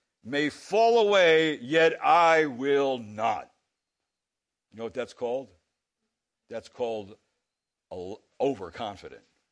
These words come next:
All right? So one of the, one of the surest ways to fall into temptation is to become overconfident. He is overconfident. So Peter has such an arrogant elevation of himself here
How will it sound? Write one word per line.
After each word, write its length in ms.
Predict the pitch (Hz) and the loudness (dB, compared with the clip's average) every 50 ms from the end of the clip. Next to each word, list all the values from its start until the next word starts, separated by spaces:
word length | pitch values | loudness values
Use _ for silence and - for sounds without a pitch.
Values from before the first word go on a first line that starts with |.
| _ _ _ _ _ _ _ _ _ _ _ _ _ _ _ _ _ _ _ _ _ | _ _ _ _ _ _ _ _ _ _ _ _ _ _ _ _ _ _ _ _ _
All 80 | 101 104 | -8 -6
right? 200 | 110 123 127 - _ _ _ _ _ _ _ _ _ _ _ | -4 -4 -6 -8 _ _ _ _ _ _ _ _ _ _ _
So 160 | - 156 143 | -2 -2 -2
one 200 | 139 151 170 170 | 0 0 0 0
of 80 | 160 | -2
the, 80 | 156 151 | -6 -8
one 200 | 139 147 170 170 | -4 -4 -4 -4
of 60 | 160 | -4
the 60 | 147 | -8
surest 480 | - - - - 185 202 196 185 160 - | -10 -10 -10 -8 -6 -4 -4 -4 -6 -8
ways 800 | 139 139 151 170 170 156 135 113 110 113 117 110 98 - - _ _ _ | -6 0 2 4 4 4 2 0 -4 -8 -12 -12 -14 -20 -20 _ _ _
to 60 | - 98 | -20 -16
fall 300 | - - 147 143 139 139 | -4 -2 0 0 0 -2
into 180 | 127 - 131 | -6 -12 -14
temptation 680 | 110 - - 123 117 - - 143 135 127 - 127 117 107 | -14 -12 -12 -12 -12 -10 -10 -10 -10 -10 -12 -14 -14 -14
is 180 | 101 120 110 - | -14 -14 -16 -14
to 140 | - 127 113 | -16 -18 -16
become 460 | 101 113 107 - - 113 107 104 104 - | -14 -16 -16 -10 -10 -10 -10 -10 -12 -12
overconfident. 840 | 104 101 - - - _ - - 139 135 117 - - 87 73 65 _ _ _ _ _ _ _ _ _ _ _ _ _ _ _ _ _ _ _ _ _ _ | -12 -12 -12 -16 -20 _ -14 -12 -12 -12 -14 -16 -20 -20 -20 -20 _ _ _ _ _ _ _ _ _ _ _ _ _ _ _ _ _ _ _ _ _ _
He 140 | _ 151 170 | _ -8 -8
is 120 | 170 151 160 | -6 -2 0
overconfident. 840 | 151 139 123 139 143 - - 190 196 180 - - 113 98 82 - _ _ _ _ _ _ _ _ _ | -2 -2 -2 -4 -10 -8 -10 -8 -8 -10 -12 -14 -14 -16 -16 -16 _ _ _ _ _ _ _ _ _
So 160 | - - 151 | -4 -2 -2
Peter 340 | - - - 220 220 208 185 | -2 -2 -10 -8 -6 -4 -2
has 400 | 151 156 151 156 147 139 113 - _ _ _ _ _ _ | -2 0 0 0 0 -2 -8 -14 _ _ _ _ _ _
such 440 | - - - - 202 208 202 - 180 | -20 -14 -4 -2 -2 -2 -2 -4 -8
an 140 | 160 147 160 - _ _ 131 | -8 -8 -10 -14 _ _ -10
arrogant 640 | 151 180 208 214 214 214 202 170 113 151 175 170 170 _ - | -8 -6 -6 -6 -6 -6 -8 -8 -10 -12 -12 -12 -14 _ -8
elevation 800 | 156 175 170 170 165 135 117 139 147 156 - - - 147 123 | -6 -6 -4 -4 -6 -4 -4 -4 -4 -4 -6 -12 -14 -12 -10
of 140 | 120 120 107 | -10 -10 -10
himself 560 | 113 113 110 - - - 190 190 160 123 - | -12 -16 -18 -18 -12 -12 -10 -8 -10 -12 -12
here 280 | - 82 67 - - | -18 -20 -20 -20 -20